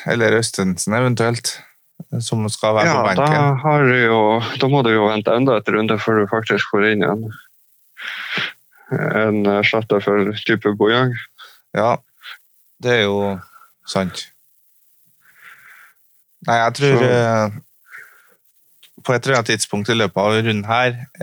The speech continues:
Speaker 1: eller hvis jeg ikke gjør det nå, neste runde, det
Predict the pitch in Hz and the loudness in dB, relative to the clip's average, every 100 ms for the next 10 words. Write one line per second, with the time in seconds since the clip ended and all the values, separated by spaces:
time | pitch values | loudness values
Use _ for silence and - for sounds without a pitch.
0 | - _ _ _ _ - 104 101 104 113 | -14 _ _ _ _ -6 0 0 2 0
1 | 113 98 95 98 117 123 120 - 107 123 | 2 0 2 2 2 2 -2 -2 -2 0
2 | 117 117 - - - - _ - | 0 -2 -6 -16 -20 -20 _ -4